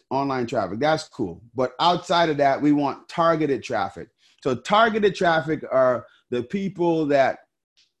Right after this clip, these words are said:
have, um, your solution to their problems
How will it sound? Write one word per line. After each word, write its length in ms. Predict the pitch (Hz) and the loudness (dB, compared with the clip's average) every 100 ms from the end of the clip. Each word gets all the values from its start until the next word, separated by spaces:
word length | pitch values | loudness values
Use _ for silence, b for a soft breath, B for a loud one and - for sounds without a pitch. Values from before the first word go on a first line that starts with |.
| _ _ _ _ | _ _ _ _
have, 480 | 139 170 170 147 131 _ _ _ _ _ 90 _ | -2 4 4 2 -4 _ _ _ _ _ -20 _
um, 360 | 120 104 85 - _ _ _ _ _ | -4 -2 -4 -10 _ _ _ _ _
your 340 | 147 131 170 208 | -8 0 2 2
solution 800 | 226 196 185 170 147 147 156 147 | -2 2 2 2 0 0 -2 -6
to 100 | 127 | -4
their 240 | 123 151 | 0 0
problems 680 | 156 180 160 151 139 131 117 | 0 2 2 2 2 -2 -4